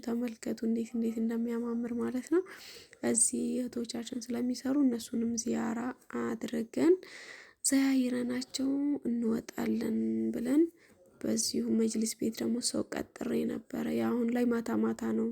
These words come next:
ስራው ማለት ነው ያለው። እና በዚህ አጋጣሚ እንደዚህ የሚያማምሩ ሱፍራዎች፣ የሚያማምሩ ትራስ ልብሶችን ከፈለጋችሁ ገብታችሁ ማዘዝ ትችላላችሁ ሀባይብ። እንደዚህ እንግዲህ ለኢድ፣ ለኢድ በጣም ዝግጅት ላይ ነው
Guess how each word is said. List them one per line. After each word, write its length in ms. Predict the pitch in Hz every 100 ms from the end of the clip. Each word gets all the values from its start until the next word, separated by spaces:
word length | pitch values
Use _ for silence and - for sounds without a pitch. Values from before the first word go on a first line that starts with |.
| 226
ስራው 360 | - 233 226 247
ማለት 320 | 269 247 240 226
ነው 120 | 233
ያለው። 340 | 233 247 294 403 - - - - - - - -
እና 140 | - 311
በዚህ 260 | 294 269 269
አጋጣሚ 400 | 240 220 - 247
እንደዚህ 280 | 254 247 233
የሚያማምሩ 560 | 233 233 220 220 220 226
ሱፍራዎች፣ 560 | 220 226 - 233 226 220
የሚያማምሩ 600 | - 233 226 220 220 220 226
ትራስ 280 | - 226 226
ልብሶችን 540 | - 226 - 226 - 226
ከፈለጋችሁ 800 | 226 226 226 226 233 240 - 370 - - - _ _ -
ገብታችሁ 440 | 226 - 226 -
ማዘዝ 340 | 226 233 233 233
ትችላላችሁ 720 | - - 233 226 220 226 -
ሀባይብ። 400 | 233 233 254 311 330 - - - _ -
እንደዚህ 340 | 233 226 226
እንግዲህ 340 | 226 226 226 226
ለኢድ፣ 340 | 233 233 - _ - - - - -
ለኢድ 380 | 254 208 240 247
በጣም 300 | 240 233 269 262
ዝግጅት 500 | 233 226 220 240 226
ላይ 160 | 240 233
ነው 160 | 233